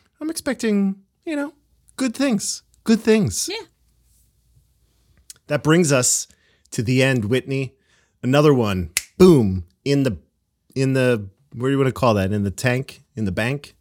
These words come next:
Speaker 1: In the
Speaker 2: Not
Speaker 1: trunk?
Speaker 2: in the bank, 'cause that's where Grindstaff is.
Speaker 1: Oh, yeah. Screw that guy. He was bad <laughs> news bears.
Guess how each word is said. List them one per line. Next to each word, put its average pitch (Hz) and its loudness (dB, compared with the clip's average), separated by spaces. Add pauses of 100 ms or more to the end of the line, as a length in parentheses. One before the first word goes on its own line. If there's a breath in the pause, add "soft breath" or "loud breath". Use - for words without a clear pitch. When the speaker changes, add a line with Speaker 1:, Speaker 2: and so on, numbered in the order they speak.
(640)
Speaker 1:
In 110 -8
the 113 -2
Speaker 2:
Not - -4
Speaker 1:
trunk? 147 0
Speaker 2:
in 294 -6
the 339 -6
bank, 370 -10
'cause 285 -14
that's 285 -12
where 320 -4
Grindstaff 240 -8
is. - -16
Speaker 1:
Oh, 143 6
yeah. 123 0
Screw 160 0
that 143 0
guy. 78 -6 (1300 loud breath)
He 147 -6
was 139 0
bad 104 0
<laughs> 101 -6
news 120 0
bears. - -4